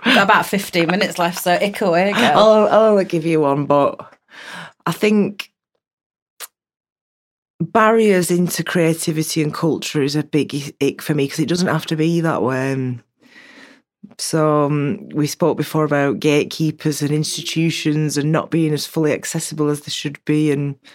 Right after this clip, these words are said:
Speaker 2: tokenistic engagement as well, where you parachute people in,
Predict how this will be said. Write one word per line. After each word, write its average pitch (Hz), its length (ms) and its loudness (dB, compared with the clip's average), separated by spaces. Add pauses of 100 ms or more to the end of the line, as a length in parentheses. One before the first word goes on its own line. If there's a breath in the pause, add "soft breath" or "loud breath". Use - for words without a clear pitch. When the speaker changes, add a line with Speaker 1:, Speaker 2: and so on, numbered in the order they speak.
(1800 loud breath)
Speaker 2:
tokenistic 180 920 -2
engagement 151 600 -2
as 147 180 -4
well, 156 260 0
where 143 320 2
you 151 220 -2 (140)
parachute 175 580 0
people 160 400 0
in, 139 320 0